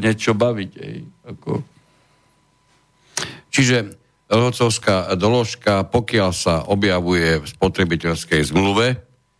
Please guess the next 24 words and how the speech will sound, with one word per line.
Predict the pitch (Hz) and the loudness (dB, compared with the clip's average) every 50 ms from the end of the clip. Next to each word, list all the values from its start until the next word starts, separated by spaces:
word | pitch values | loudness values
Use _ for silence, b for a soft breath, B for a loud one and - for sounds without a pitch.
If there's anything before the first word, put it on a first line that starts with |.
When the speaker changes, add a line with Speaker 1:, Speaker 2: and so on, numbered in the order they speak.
| _ _ _ _ _ _ _ _ _ _ | _ _ _ _ _ _ _ _ _ _
Speaker 2:
nie | - 90 104 110 120 123 131 - 110 101 | -2 0 2 2 2 2 0 0 0 0
je | 92 92 85 - 82 | 0 0 -2 -2 0
niečo, | 90 90 95 98 101 104 - - 101 92 90 90 85 | 0 2 2 2 2 0 -2 0 0 2 2 2 -2
čo | - - 92 90 87 85 | -2 0 0 2 2 0
by | 80 80 85 85 80 | 0 0 0 2 2
mohol | 80 90 98 92 85 92 90 85 85 80 - | 2 2 2 2 2 0 0 0 0 -2 -6
presadiť | - - - 95 98 - - 92 87 82 82 80 - | -10 -2 0 0 0 2 2 0 2 2 -2 -2 0
tento | - - 90 87 87 87 82 - 82 | 0 0 0 2 0 0 0 2 2
Speaker 1:
V | 82 82 | 2 2
tejto | 82 - - 185 - | 2 2 0 -2 0
Speaker 2:
ju | - | 2
Speaker 1:
konkrétnej | 175 170 180 180 175 - 175 175 | 0 2 2 0 0 2 2 2
Speaker 2:
predvod- | 170 180 | 2 0
Speaker 1:
veci | 175 - 175 | 0 0 0
už | 170 160 | 0 2
rozhodol | 160 170 170 156 170 175 165 170 170 165 165 | 2 2 2 2 0 0 0 0 0 0 2
najvyšší | 165 170 165 175 170 170 - 170 | 0 0 0 -4 -8 -8 -8 -8
súd, | 165 - 220 214 - | -4 -4 -6 0 0
tak | 170 151 156 | 0 0 0
Speaker 2:
Tak. | 147 - | 0 -2
Speaker 1:
ako | 156 | -2
sa | 139 - 147 | 0 0 0
niečo... | 147 160 170 160 - - 151 147 147 139 | 0 0 -2 -2 -4 -4 -2 -2 -2 -2
Ako. | 139 - - - 135 131 | -2 -4 -6 -6 -6 -8